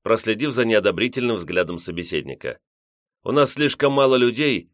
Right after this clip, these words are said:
и слишком много того, что надо сделать. Приходится ограничиваться самыми быстрыми и наиболее функциональными решениями». Адмирал Тога задумчиво кивнул.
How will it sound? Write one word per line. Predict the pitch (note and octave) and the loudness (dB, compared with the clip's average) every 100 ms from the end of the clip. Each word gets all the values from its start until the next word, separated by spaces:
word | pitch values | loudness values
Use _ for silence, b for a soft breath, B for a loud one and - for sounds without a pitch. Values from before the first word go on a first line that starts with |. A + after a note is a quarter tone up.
| _ _ | _ _
и | D3 D#3 | -4 -2
слишком | D#3+ E3 - C3+ | 0 0 0 0
много | C#3 C3 A#2+ | 2 2 2
того, | A#2 B2 C3+ | 2 2 2
что | - G#2 | 0 -2
надо | G2+ G2 | 0 0
сделать. | E2 D2+ C#2 B1+ - _ _ _ _ _ - | -2 -4 -6 -8 -12 _ _ _ _ _ -4
Приходится | C#3 D3 F#3+ D#3+ D3 | -2 2 2 2 2
ограничиваться | C3 B2 B2+ C3 B2 A2+ A#2+ | 2 2 2 0 2 2 2
самыми | - C3 B2 A2+ | 2 0 0 -2
быстрыми | G2 A2 B2+ A2+ A2+ A#2 A2 _ _ | -2 -2 -2 -2 0 2 0 _ _
и | - | 0
наиболее | D3 C3+ G#2 C3+ C#3 | 4 4 6 4 4
функциональными | - A#2+ G2+ - F#2 F2 F2 E2+ E2+ | 2 -4 -4 0 2 2 0 0 -2
решениями». | E2+ E2+ D2+ C#2+ C2+ B1+ - _ _ _ _ _ _ _ _ _ _ - | -2 -2 -4 -4 -8 -8 -12 _ _ _ _ _ _ _ _ _ _ -4
Адмирал | - D2+ F#2 B2+ C#3+ | -4 0 2 4 2
Тога | - C3 C3 | 2 2 2
задумчиво | A#2 A2+ F2 E2+ F#2 F#2 | 2 2 0 -6 -4 -4
кивнул. | G#2 F#2+ D#2+ C2+ - | -2 -4 -2 -4 -10